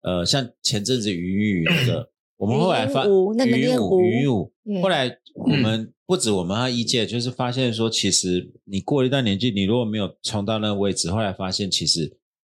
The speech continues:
Speaker 1: 我们现在能做的事情是培养下一代，就是说你把那个 pass on。
Speaker 2: 嗯。
Speaker 1: 这倒是，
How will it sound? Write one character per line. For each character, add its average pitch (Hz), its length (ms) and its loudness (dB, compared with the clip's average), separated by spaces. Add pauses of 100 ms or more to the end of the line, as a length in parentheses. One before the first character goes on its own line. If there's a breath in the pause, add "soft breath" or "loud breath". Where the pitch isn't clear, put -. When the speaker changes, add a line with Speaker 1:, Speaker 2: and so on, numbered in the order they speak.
(160)
Speaker 1:
我 95 120 -4
们 104 120 0
现 139 100 2
在 147 60 -2
能 104 160 -4
做 120 200 0
的 92 60 0
事 110 220 -2
情 76 200 -4
是 92 540 0 (460)
培 95 220 -2
养 80 260 -4 (360)
下 92 360 0
一 78 60 -10
代， - 340 -8 (640)
就 113 80 0
是 113 80 0
说 113 160 0
你 95 120 0
把 85 220 -4
那 95 100 -6
个 98 120 -4
pass - 360 -2
on。 - 280 -8 (340)
Speaker 2:
嗯。 196 400 -2 (580)
Speaker 1:
这 160 140 -2
倒 135 180 0
是， 117 520 -2